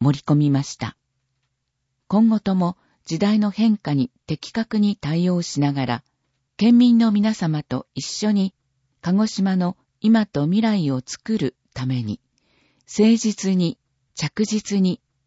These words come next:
県政の推進に全力を挙げて取り組んでまいります。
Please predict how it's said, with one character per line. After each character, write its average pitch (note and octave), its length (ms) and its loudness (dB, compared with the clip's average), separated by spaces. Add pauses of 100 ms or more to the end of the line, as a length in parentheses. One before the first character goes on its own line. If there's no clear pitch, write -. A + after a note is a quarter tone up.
(180)
県 A3 160 4
政 D#3+ 340 0
の C3+ 100 0
推 G3 200 -4
進 G3 360 0
に F3 200 -2 (220)
全 G#3 280 2
力 G3 400 0
を F#3 100 -2
挙 D3 160 -2
げ E3 120 -2
て - 260 -6
取 F3+ 180 0
り F#3+ 40 -8
組 G3+ 180 2
ん D#3 40 2
で C#3 120 0
ま B2+ 140 0
い C#3 60 0
り B2+ 120 0
ま A#2 140 -2
す。 - 260 -20